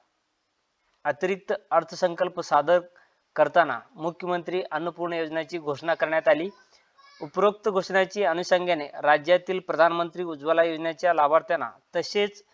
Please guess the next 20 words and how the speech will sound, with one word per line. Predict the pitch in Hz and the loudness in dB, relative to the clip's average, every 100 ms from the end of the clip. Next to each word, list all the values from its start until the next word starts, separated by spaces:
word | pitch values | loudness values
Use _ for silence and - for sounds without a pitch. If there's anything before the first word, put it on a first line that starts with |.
| _ _ _ _ _ _ _ 160 | _ _ _ _ _ _ _ -12
नव्याने | 147 156 180 196 | -4 0 2 0
सुरू | 190 202 | -2 -4
करण्यात | 196 180 180 180 | 0 2 2 2
आलेल्या | 175 175 170 180 - _ | 2 4 4 2 -2 _
मुख्यमंत्री | 156 165 185 180 170 180 175 190 190 _ _ _ | -12 -10 -6 -6 -4 -6 -6 -6 -8 _ _ _
माझी | 147 139 147 147 180 | -4 0 0 0 2
लाडकी | 165 156 185 | 2 2 -6
बहीण | 156 165 | -6 -6
योजनेच्या | 160 151 165 175 165 - 170 180 - | -6 -8 -6 -6 -6 -2 0 0 -2
लाभार्थ्यांना | 147 139 147 160 175 147 117 _ _ _ _ _ | 4 6 6 4 2 -2 -4 _ _ _ _ _
वार्षिक | 131 151 151 - 196 185 - | 0 2 2 -2 -12 -12 -14
तीन | 185 196 | -10 -10
सिलेंडर | 190 175 170 175 170 | -8 -6 -6 -6 -4
गॅस | 160 160 - - _ _ _ _ _ - | 2 2 0 -20 _ _ _ _ _ -6
पुनर्भरण | 165 185 190 170 175 185 - 160 | 0 2 2 4 2 0 -6 -12
मोफत | 147 156 175 214 214 | -6 -6 -2 -2 -4
उपलब्ध | 170 147 180 170 | -16 -6 -6 -6
करून | 175 175 175 | -6 -4 -4
देण्याची | 165 165 160 160 | -4 -4 -4 4
बाब | 170 | 6